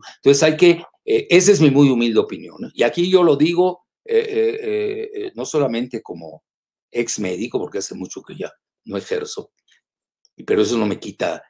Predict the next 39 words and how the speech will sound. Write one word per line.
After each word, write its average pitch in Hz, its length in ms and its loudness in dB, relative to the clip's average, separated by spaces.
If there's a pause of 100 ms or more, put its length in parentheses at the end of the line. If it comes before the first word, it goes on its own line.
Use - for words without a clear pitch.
(140)
el 82 260 -14
juicio 98 440 -6
clínico, 117 460 -6
que - 100 -18
siempre 98 280 -6
uno 90 140 -6
lo 87 100 -6
conserva. 110 540 -4 (420)
El, 101 460 2
eh, 98 580 0 (640)
y 120 200 0
además 104 480 0
como 113 460 0
político, - 760 -4 (360)
aunque - 220 -12
no 98 140 -6
sea 110 180 -4
político, 139 540 -6
¿no? 127 120 -10
Pero - 140 -10
sé - 200 -8
de - 100 -6
política. 147 500 -4 (460)
Entonces, 107 400 0
eh, - 80 -8
yo 117 140 -2
creo 143 280 4
que 113 100 -4
eso 113 160 -8
es 113 120 -8
lo 90 100 -6
que 95 100 -6
hay 95 60 -6
que 101 120 -8
hacer, 101 360 -8 (400)
eh, 87 720 -6 (840)
tomar 113 340 0
esas 117 260 -6
medidas, 92 680 -10